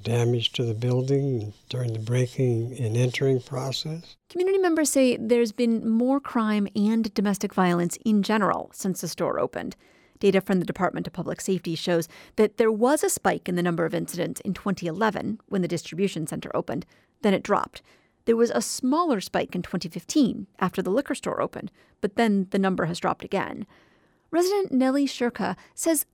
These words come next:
Speaker 2: the problem is that alcohol is more accessible and visible. People are drinking more openly and at home. She says it traumatizes the kids, and a youth center won't fix that.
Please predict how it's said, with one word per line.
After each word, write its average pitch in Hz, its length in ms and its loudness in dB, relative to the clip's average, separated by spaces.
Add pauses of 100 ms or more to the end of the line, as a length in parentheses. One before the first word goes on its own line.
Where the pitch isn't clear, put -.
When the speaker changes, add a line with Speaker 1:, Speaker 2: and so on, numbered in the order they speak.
Speaker 2:
the 359 60 -6
problem 403 320 0 (140)
is 320 120 -4
that 330 180 0
alcohol 381 440 0
is 269 140 2
more 262 240 4
accessible - 840 -4
and 196 360 -2
visible. 180 680 -4 (400)
People 359 240 0
are 370 60 4
drinking 277 420 2
more 214 200 -2
openly - 600 -4
and 214 140 0
at 208 80 -2
home. 262 400 -2 (420)
She 359 140 0
says 349 180 4
it 359 100 0
traumatizes 285 720 -2
the - 80 -10
kids, - 380 -8 (180)
and 247 140 4
a - 20 4
youth 254 220 2
center 190 440 -2
won't 196 380 -6 (140)
fix - 240 -8
that. - 320 -18